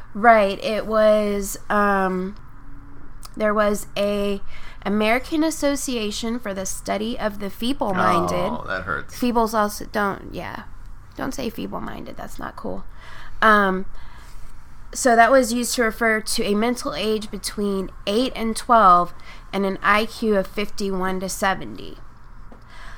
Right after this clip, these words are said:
Speaker 1: Um, idiots, a mental age below six, and imbeciles, mental ages between six and nine.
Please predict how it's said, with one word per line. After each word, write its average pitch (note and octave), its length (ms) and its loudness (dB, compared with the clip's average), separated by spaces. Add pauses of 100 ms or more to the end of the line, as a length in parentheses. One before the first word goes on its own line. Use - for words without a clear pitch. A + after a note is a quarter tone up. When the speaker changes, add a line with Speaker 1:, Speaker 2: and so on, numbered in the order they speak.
(420)
Speaker 1:
Um, F#3+ 600 2 (520)
idiots, A#3+ 800 0
a G3+ 80 0
mental A3 460 0
age G3+ 340 -2
below F#3+ 300 0
six, - 800 0 (160)
and F#3 240 -2
imbeciles, F#3 840 0 (120)
mental G3+ 420 0
ages F#3 360 -2
between F3+ 540 -4
six - 360 -6
and F#3+ 200 -4
nine. D3+ 420 -4